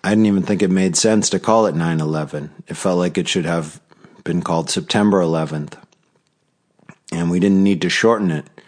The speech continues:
which of course we did. And in some respects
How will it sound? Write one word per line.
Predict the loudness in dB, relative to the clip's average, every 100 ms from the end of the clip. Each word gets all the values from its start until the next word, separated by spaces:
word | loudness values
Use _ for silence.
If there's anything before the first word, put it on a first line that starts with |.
| -20 -20 -20
which | -10
of | -6 0
course | 0 0
we | -2
did. | 0 0 -2 -6 _ _ _ _ _ _ _ _ _
And | -4 -2 0 0 0 -2 -8 -14 -20 _ _ _
in | -6
some | -2 0 2
respects | 2 0 0 -2 -2 -4 -6